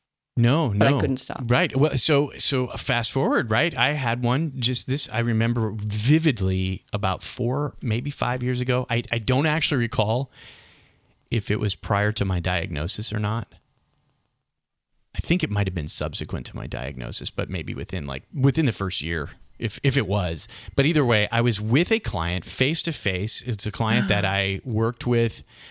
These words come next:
Speaker 1: for years. They had been located here in the area. Then they moved away, and th-, I had been, we had become friends, but we met up at an event conference,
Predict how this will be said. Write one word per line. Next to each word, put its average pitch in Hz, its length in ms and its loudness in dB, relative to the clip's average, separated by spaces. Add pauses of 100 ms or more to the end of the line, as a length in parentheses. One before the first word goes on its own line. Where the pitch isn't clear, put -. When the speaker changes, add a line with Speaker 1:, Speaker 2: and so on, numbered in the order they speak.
(260)
Speaker 1:
for - 160 0
years. 131 1080 2
They 127 340 2
had 127 220 0
been 135 560 2
located 131 540 0
here 113 240 2
in 120 80 0
the 104 160 2
area. 127 260 2
Then 101 160 2
they 104 80 2
moved 113 340 2
away, 120 560 2 (520)
and 110 560 2 (240)
th-, 127 340 -4
I 117 120 2
had 120 140 2
been, 107 280 0 (420)
we 160 140 2
had 240 100 0
become 302 300 0
friends, 285 640 -4
but 127 120 -2
we 135 140 4
met 127 320 4
up 233 160 0
at 160 80 4
an 117 120 2
event 92 800 -2 (420)
conference, - 760 -4